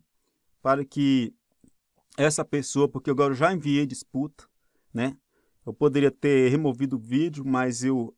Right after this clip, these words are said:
enviei disputa e se essa pessoa decidir que ele tem direito,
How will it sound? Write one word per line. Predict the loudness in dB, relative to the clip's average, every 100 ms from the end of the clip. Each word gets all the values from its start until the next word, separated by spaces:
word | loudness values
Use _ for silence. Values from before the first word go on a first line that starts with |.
| -10
enviei | -8 -2 0 2
disputa | 0 -6 -8 -6 -6 -6 -12 -12 _ -2
e | 0 0 -4 _ _ _ _ _ _
se | -6
essa | -6
pessoa | -2 -4 -2 -2
decidir | 4 4 4 0 -4 -2 -2 -4 _ _ _
que | 0 2 2 -2 _ _ _ _ _ _ _ _
ele | 2 4 4
tem | 0 2 2
direito, | 2 2 4 2 -2 -10